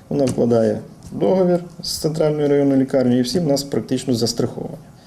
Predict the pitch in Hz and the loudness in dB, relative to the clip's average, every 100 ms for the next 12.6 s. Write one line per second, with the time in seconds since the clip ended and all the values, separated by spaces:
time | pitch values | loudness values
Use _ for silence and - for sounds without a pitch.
0 | - - 156 151 143 123 120 117 127 117 | -10 0 2 2 0 2 2 2 -2 0
1 | 113 127 131 127 123 120 113 110 113 - | -2 0 0 -2 -2 0 0 0 -2 -4
2 | - - - - - - - 151 180 240 | -10 -18 -20 -16 -14 -8 -2 2 4 4
3 | 233 185 202 185 170 190 196 196 185 170 | 4 4 2 4 4 2 2 0 2 2
4 | 170 165 - 131 - 107 - 117 - - | 0 0 2 0 0 -4 -2 -6 -6 -10
5 | - - 120 180 160 160 156 143 131 123 | -16 -6 -2 0 0 0 2 2 2 2
6 | 127 120 131 - 131 120 117 117 - 160 | 2 2 0 2 2 4 2 0 0 0
7 | 175 - 123 120 131 - - 120 113 113 | 0 0 0 0 -4 -4 -4 0 2 0
8 | - 123 120 113 113 123 123 - 135 - | 0 -2 0 0 0 0 -2 -2 -4 -2
9 | - - - - - - 127 - 202 202 | -2 -4 -6 -8 -10 -6 -4 0 0 2
10 | 185 160 156 165 156 151 151 - 143 131 | 2 2 4 4 4 0 -2 0 2 2
11 | 120 139 156 185 185 131 147 160 160 143 | 0 0 2 2 2 0 2 2 2 2
12 | 120 127 127 139 143 131 | 2 2 2 4 4 2